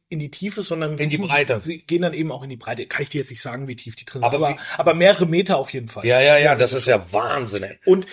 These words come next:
Speaker 1: das Spannende ist eben auch, und was du in Chile sehr, sehr häufig hast, es ist eben noch, es ist unveredeltes Material. Also, äh, wir, wir dürfen in Europa, musst du Weinreben veredeln, wenn du sie anpflanzen willst. Das heißt, du
Speaker 2: Was
Speaker 1: darfst,
Speaker 2: bedeutet das?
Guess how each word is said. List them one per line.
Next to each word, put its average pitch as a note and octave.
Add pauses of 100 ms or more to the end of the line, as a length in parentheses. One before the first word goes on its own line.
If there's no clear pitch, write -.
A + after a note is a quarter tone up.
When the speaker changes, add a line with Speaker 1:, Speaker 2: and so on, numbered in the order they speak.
(420)
Speaker 1:
das E3
Spannende A#3+
ist A3+
eben A3+
auch, A3+
und D#3+
was F3
du F3+
in D#3+
Chile F#3+
sehr, D#3+
sehr D3
häufig F#3+
hast, -
es -
ist F3
eben E3
noch, - (380)
es D3
ist - (580)
unveredeltes E3
Material. C3+
Also, A#2+
äh, C3
wir, D3
wir C#3+
dürfen F#3
in F3
Europa, G#3+ (420)
musst F3+
du F#3+ (840)
Weinreben D#3
veredeln, C#3+
wenn B2
du B2+
sie B2+
anpflanzen G#2
willst. -
Das A#2
heißt, E3
du C3+
Speaker 2:
Was A2+
Speaker 1:
darfst, B2
Speaker 2:
bedeutet B2+
das? -